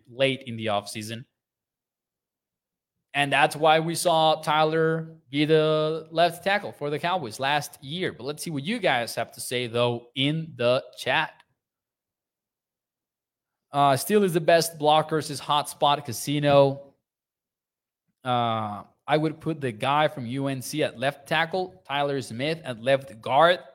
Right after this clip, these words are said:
and then just bench Tyron, says Hotspot Casino. Uh, the guy from U N C is Sim Richards. Tyron going down like a,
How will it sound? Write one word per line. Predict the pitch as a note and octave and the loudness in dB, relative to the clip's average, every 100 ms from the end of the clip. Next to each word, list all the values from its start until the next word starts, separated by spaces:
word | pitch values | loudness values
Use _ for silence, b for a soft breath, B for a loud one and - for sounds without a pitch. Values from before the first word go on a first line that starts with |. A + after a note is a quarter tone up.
| _ _ _ _ _ _ _ _ - | _ _ _ _ _ _ _ _ -14
and | A#2+ | -8
then | B2 A#2+ | -6 -8
just | A2+ A2 | -10 -10
bench | A#2 B2+ A#2+ - | -2 -2 -2 -12
Tyron, | - B2+ D3 E3 D#3+ | -6 0 2 2 0
says | D#3 | -8
Hotspot | B2 C#3+ C#3+ - D3 C3+ | -4 -2 -2 0 0 0
Casino. | C3+ - D3+ D#3+ D#3+ | -6 -4 0 0 0
Uh, | C3+ B2 | -2 -2
the | A2+ | -2
guy | B2 D3 | 2 2
from | C#3+ C3+ | 2 -4
U | C3+ | -4
N | C3 B2 | -4 -6
C | - | -8
is | C3 C3 A#2+ - | -8 -6 -8 -8
Sim | - C3+ A2 | -8 -6 -6
Richards. | F#2+ D3 D3+ F3 F3 - - _ _ _ _ _ | -4 -6 -4 -6 -6 -8 -12 _ _ _ _ _
Tyron | C#3+ E3+ E3+ D#3+ | 0 2 2 2
going | E3 E3 C#3+ | 2 2 2
down | D#3 E3 D#3+ | 4 4 4
like | D#3 D#3 | 2 0
a, | B2+ | -6